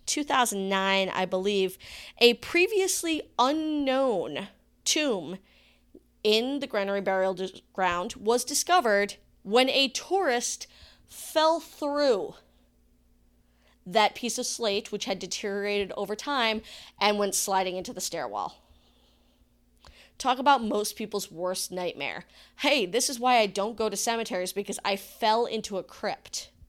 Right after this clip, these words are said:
But that's the problem with covering these things up. It's the reason that they keep getting hit every time they dig around Washington Square Park, because there are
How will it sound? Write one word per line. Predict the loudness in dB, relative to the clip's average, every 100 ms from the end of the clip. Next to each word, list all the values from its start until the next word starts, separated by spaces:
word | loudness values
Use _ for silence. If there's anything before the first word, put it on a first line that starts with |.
| _ _ _ _ _ -20 -20 -18 -6
But | 2
that's | 2 2
the |
problem | -2 0 0 2
with | 0
covering | 0 -4 -2 -4
these | -6
things | -6 -2
up. | -2 -2
It's | -4
the | -6
reason | -6 -4
that | -4
they | -4
keep | -6 -4
getting | -2 -2 -4
hit | 0 2 2
every | -2 -4 -4
time | -4 -4
they | -4
dig | 0 0 0
around | -2 -2
Washington | -2 -4 -6 -8 -8
Square | -6 -6
Park, | -4 -6 -6
because | -8 -6
there | -4 -4
are | -6